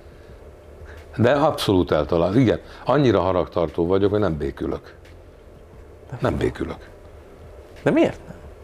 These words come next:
Speaker 1: Nem tudom.
Speaker 2: Nincs második esély?
Speaker 1: Nincs. Néha van. Egy-kettő,
Speaker 2: <laughs>
Speaker 1: kivételesen.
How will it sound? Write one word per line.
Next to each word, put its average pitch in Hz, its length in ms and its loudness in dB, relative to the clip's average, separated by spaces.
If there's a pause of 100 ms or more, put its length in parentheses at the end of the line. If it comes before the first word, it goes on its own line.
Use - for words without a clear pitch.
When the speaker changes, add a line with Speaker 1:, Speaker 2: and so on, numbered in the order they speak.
(120)
Speaker 1:
Nem 80 80 -2
tudom. 85 400 -4 (420)
Speaker 2:
Nincs 185 240 0
második 147 400 -2
esély? 110 400 -6 (300)
Speaker 1:
Nincs. - 300 -4 (1400)
Néha 101 320 4
van. 73 220 -2 (560)
Egy-kettő, - 560 -2
Speaker 2:
<laughs> - 0 -
Speaker 1:
kivételesen. 80 720 0